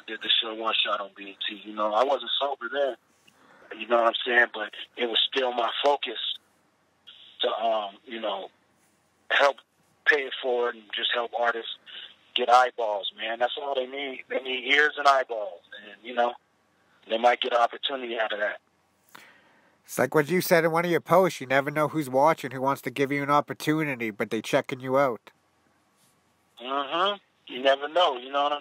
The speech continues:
Speaker 1: saying? You know, I got plenty of stories about, you know,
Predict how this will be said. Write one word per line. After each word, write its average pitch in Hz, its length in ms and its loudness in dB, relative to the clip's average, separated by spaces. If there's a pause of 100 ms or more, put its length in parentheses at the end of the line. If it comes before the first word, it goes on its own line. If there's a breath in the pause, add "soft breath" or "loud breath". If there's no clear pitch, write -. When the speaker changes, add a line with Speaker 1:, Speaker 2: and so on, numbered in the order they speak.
Speaker 1:
saying? 170 300 0 (800 loud breath)
You 135 160 -12
know, 151 320 2 (180)
I - 160 8
got 143 240 4
plenty 208 300 -2
of 151 100 0 (100)
stories 117 400 -4
about, 110 360 2 (880)
you 127 160 -10
know, 113 320 0